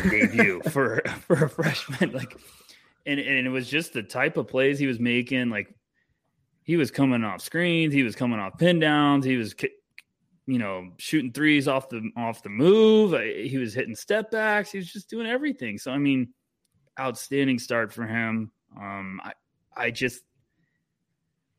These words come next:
Speaker 2: me and you talk all the time, watching tape, like, who jumps? He, he was the guy that jumped the first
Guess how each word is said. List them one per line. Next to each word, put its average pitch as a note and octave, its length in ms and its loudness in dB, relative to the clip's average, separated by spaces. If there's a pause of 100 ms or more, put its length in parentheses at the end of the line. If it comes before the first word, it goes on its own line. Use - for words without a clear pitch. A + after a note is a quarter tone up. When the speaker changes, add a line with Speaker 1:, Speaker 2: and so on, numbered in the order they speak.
(600)
Speaker 2:
me D3 140 4
and F3 80 6
you F3+ 80 4
talk D#3+ 240 0
all C#3 160 4
the C#3 80 -4
time, G#2+ 260 -2 (1160)
watching C3 360 2
tape, B2+ 280 0
like, G#2+ 100 -6
who D3 160 2
jumps? C#3 540 0 (320)
He, G3+ 340 2
he E3+ 180 2
was F3 260 -2
the C3 180 -4
guy C#3+ 200 2
that C3+ 120 2
jumped A2+ 580 -4
the A#2 100 -10
first C#3 380 -2